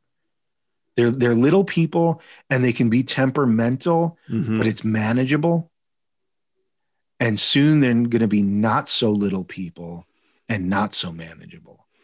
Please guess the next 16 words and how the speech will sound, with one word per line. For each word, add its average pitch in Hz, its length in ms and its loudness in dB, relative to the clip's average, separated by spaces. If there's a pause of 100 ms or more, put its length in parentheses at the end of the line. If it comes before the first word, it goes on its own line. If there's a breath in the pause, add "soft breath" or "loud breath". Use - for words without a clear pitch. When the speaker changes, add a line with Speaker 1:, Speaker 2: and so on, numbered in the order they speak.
(720 soft breath)
Speaker 2:
She - 200 -6
Speaker 1:
Oh, 107 540 2
boy. 90 380 -4
And 110 220 -2
there's 107 200 0
gonna 107 200 0
be 101 140 -2
just 98 220 -4
the 101 100 -8
constant 101 840 -2
test. - 500 -4 (120)
Con-, 117 240 -2
it, 110 160 -2
it's - 180 -10
constant, - 580 -10
dude. 76 300 -12